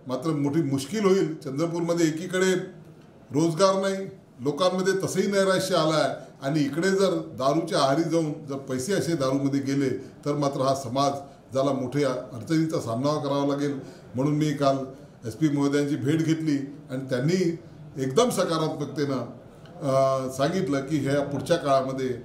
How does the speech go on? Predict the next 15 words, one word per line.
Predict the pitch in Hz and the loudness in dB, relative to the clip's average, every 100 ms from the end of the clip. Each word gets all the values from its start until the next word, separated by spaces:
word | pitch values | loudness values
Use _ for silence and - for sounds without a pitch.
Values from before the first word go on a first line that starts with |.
| - - | -14 -14
या | 123 | -10
चंद्रपूरमध्ये | 135 123 139 139 127 127 131 117 - - | -6 -2 0 0 0 0 0 0 -6 -6
निश्चितपणे | 123 - 175 175 143 127 | -6 -4 -4 -2 0 0
दारू | 127 - 113 120 131 131 113 110 | -4 -6 -2 0 -2 -4 -8 -6
दिसणार | 107 135 151 | -4 0 2
नाही. | 143 151 165 - - - | 2 0 -4 -8 -14 -4
आणि | 214 | -2
दुसरी | 190 202 233 285 | 0 0 4 6
बाब | 226 190 | 6 6
असं, | 165 151 139 | 2 -2 -2
महत्त्वाची | 160 196 240 220 | 0 2 0 0
भाग, | 180 160 139 | 2 2 2
बाब | 135 127 127 131 | -6 -4 -2 -2
अशी | 117 113 113 | -4 -6 -6
आहे | 110 | -6